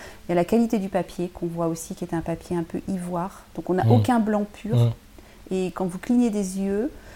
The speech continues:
Speaker 1: le, on sait pas, euh, vous voyez, vous avez du mal à percevoir le bleu de la gouache, là, le bleu du personne, de l'animal, et
Speaker 2: Mm.
Speaker 1: le, et le blanc du papier.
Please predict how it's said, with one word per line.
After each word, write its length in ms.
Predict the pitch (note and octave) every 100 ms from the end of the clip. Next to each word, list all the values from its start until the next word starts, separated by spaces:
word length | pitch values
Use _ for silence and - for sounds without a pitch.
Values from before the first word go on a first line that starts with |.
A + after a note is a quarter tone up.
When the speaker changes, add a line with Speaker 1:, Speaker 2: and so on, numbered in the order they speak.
| - -
Speaker 1:
le, 840 | F#3+ F#3 F#3 F3+ F3 E3+ E3+ E3 -
on 120 | - F#3
sait 180 | -
pas, 340 | F3 G3+ G#3+ G#3
euh, 180 | G3 F3
vous 60 | E3+
voyez, 200 | F#3+ A3
vous 140 | G3+
avez 160 | F#3 F#3
du 140 | F#3
mal 240 | F#3+ A#3
à 80 | A3
percevoir 680 | - G3+ G3+ - G3 G3 F#3
le 100 | F#3
bleu 520 | E3+ F3+ G3 G#3 C4 D4+ - F3+
de 80 |
la 120 | F3+ E3
gouache, 380 | E3+ G#3+ - G3
là, 140 | G#3 - -
le 60 | E3+
bleu 680 | E3 E3+ F3+ F3 E3+ D#3+ E3 - - - -
du 180 | E3 E3+
personne, 520 | E3+ E3 F#3 F3 D#3+ -
de 180 | D#3+ F#3
l'animal, 520 | E3 E3 E3 F#3 B3+
et 40 | G3
Speaker 2:
Mm. 200 | A#2 F#3+
Speaker 1:
le, 180 | - G3
et 20 |
le 100 | F#3+
blanc 220 | F3 G3+
du 120 | G3 F#3+
papier. 400 | F3+ - -